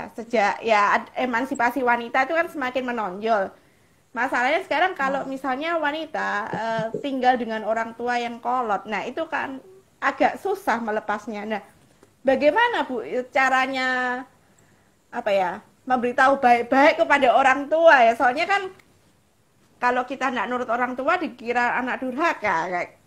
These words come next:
Speaker 1: kan seperti itu. Jadi
Speaker 2: Nah.
Speaker 1: <laughs> gimana cara, cara sopannya? Boleh kasih tips-tips nggak, Bu?
Speaker 2: Ya, enggak, sebenarnya ini apa, kalau masalah budaya itu bukan hal yang satu dua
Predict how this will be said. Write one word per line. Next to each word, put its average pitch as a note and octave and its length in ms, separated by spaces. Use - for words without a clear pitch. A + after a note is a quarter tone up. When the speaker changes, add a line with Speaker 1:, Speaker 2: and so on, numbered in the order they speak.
Speaker 1:
kan D4 160
seperti C4 400
itu. A#3+ 320
Jadi A#3+ 160
Speaker 2:
Nah. G#3 240
Speaker 1:
<laughs> D4 440
gimana D#4 400
cara, D#4+ 560
cara E4+ 320
sopannya? E4+ 600
Boleh A#3+ 160
kasih C4+ 320
tips-tips G4+ 480
nggak, A3 240
Bu? G3 160
Speaker 2:
Ya, A3 160
enggak, F#4 480
sebenarnya D4+ 960
ini D#4+ 240
apa, D4+ 480
kalau E4 240
masalah D#4+ 400
budaya C4+ 560
itu D#4+ 240
bukan D4+ 320
hal D4+ 240
yang D4 160
satu D4 320
dua C4+ 320